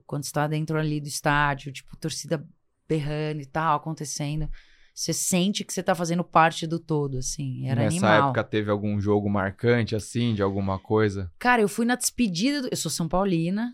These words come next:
Speaker 1: eu fui na despedida do Rogério Ceni como estagiária dentro do gramado.
Speaker 2: Nossa,
Speaker 1: Não, assim,
Speaker 2: top.
Speaker 1: foi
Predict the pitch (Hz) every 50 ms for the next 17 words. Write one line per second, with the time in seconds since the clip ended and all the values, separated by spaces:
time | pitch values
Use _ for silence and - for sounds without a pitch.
0 | - - - 196 - 185 196 190 - - - 202 180 151 165 208 247 262 269 254
1 | 254 220 220 214 185 196 196 190 180 - - - 175 175 190 180 - 190 180 170
2 | - - 180 175 139 156 160 160 170 180 175 151 143 165 175 185 - 190 190 185
3 | 190 175 185 180 175 165 147 135 123 123 120 117 110 107 104 104 107 104 104 101
4 | 101 92 - - - 151 165 185 180 151 123 - 107 101 98 101 - - - 151
5 | 147 147 147 147 147 147